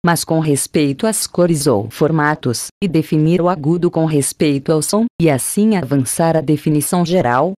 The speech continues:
acautelando-se para não se envolver em homonímias. Se estamos dispostos a evitar a argumentação dialética por metáforas,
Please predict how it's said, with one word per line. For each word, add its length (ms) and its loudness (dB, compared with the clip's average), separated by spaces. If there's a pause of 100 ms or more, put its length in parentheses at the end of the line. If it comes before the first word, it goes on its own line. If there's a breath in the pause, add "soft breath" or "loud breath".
acautelando-se 880 0
para 280 2
não 200 2
se 160 -4
envolver 500 0
em 120 2
homonímias. 800 -2 (540)
Se 220 -4
estamos 480 0
dispostos 720 -2
a 100 2
evitar 480 0
a 40 2
argumentação 800 0
dialética 680 0
por 180 0
metáforas, 840 0